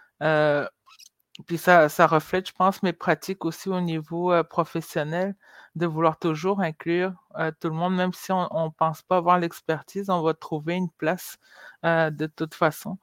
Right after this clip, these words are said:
Fait qu'Iona m'a permis ça, elle m-, il m'accompagnait même, euh, avec l'auto de, du collège Kiona, avec tout le,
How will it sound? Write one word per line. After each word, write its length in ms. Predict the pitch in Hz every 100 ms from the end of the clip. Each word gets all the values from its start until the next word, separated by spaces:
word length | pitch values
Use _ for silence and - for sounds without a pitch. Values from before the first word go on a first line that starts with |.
| - - -
Fait 100 | -
qu'Iona 380 | - 165 175
m'a 140 | 190 175
permis 400 | - 160 165 160
ça, 360 | - 165 190
elle 60 | 180
m-, 60 | -
il 120 | 170
m'accompagnait 680 | 170 165 - 160 156 160 170
même, 280 | 185 190 190
euh, 180 | 170 147
avec 360 | 165 170 170
l'auto 320 | 160 151 175 175
de, 600 | 170 165 160 151 135 -
du 220 | 156 165
collège 400 | - 165 165 180
Kiona, 380 | - 175 151 180
avec 280 | 175 175 -
tout 140 | 175 -
le, 320 | 165 147 127